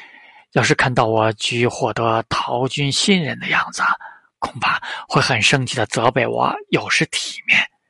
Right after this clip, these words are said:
陶之明笑着说道：“怎么会呢？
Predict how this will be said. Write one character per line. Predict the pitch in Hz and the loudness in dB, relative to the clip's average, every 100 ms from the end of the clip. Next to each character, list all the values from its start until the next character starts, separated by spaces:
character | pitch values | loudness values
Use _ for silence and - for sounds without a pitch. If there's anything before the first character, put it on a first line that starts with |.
| _ _ _ _ _ | _ _ _ _ _
陶 | - 185 | 2 2
之 | 208 | 4
明 | 190 190 | 2 2
笑 | - 190 | 2 0
着 | - | 0
说 | - - | -6 -4
道 | - - _ | -6 -6 _
：“怎 | - - | -2 -2
么 | - | -4
会 | - - | -8 -8
呢？ | - | -8